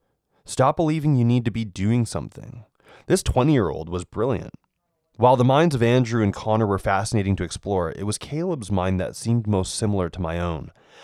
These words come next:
His industrious yet zen mental state was familiar, but he could still surprise me. Caleb was the first person I'd ever heard say,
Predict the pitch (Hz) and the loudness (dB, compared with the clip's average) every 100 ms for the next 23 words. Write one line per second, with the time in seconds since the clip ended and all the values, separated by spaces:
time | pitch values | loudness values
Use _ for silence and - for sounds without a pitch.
0 | - - - 120 120 110 117 - - 131 | -20 -18 -2 0 0 2 0 0 -6 -6
1 | 131 110 107 95 87 98 113 110 98 101 | -4 -2 -2 -2 -4 0 2 2 0 -2
2 | 101 90 95 85 90 - 98 92 92 85 | -4 -6 -6 -6 -8 -8 -4 -2 -2 -4
3 | - - _ - - - 113 123 127 - | -10 -20 _ -20 -18 -4 0 2 0 -2
4 | 135 127 - - 101 104 92 76 60 - | -2 0 -2 -2 0 0 -2 -6 -10 -18
5 | _ - 139 135 131 123 110 - 127 147 | _ -8 0 2 2 0 -2 -4 -4 -4
6 | - 120 113 110 95 98 120 104 107 98 | -4 -4 -2 -2 0 -2 -4 -2 -2 -2
7 | - 98 92 | -2 0 0